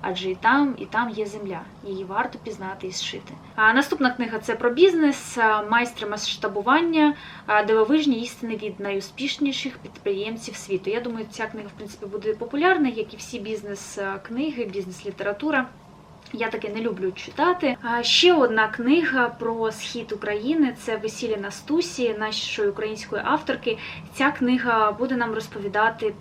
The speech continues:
про дуже важкі стосунки в сім'ї, що не всі сім'ї, вони щасливі. А, і також про віднайдення своєї спадщини, свої-, свого коріння,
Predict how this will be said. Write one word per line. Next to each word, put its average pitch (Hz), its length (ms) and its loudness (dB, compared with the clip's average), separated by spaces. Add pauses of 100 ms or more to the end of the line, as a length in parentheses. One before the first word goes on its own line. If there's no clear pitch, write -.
про 240 140 6
дуже 254 560 2 (260)
важкі 240 380 0
стосунки 202 720 -8 (140)
в 196 180 -6
сім'ї, 220 560 -4 (120)
що 202 320 -6
не 196 160 -6
всі 220 260 -10
сім'ї, 196 680 -6
вони 185 280 -6
щасливі. 262 680 0 (440)
А, 202 400 -4
і 240 520 -4 (640)
також 302 360 2 (200)
про 262 240 4
віднайдення 214 680 -2
своєї 214 440 -4
спадщини, 277 600 -2
свої-, 208 420 -6
свого 220 360 -4
коріння, 240 520 2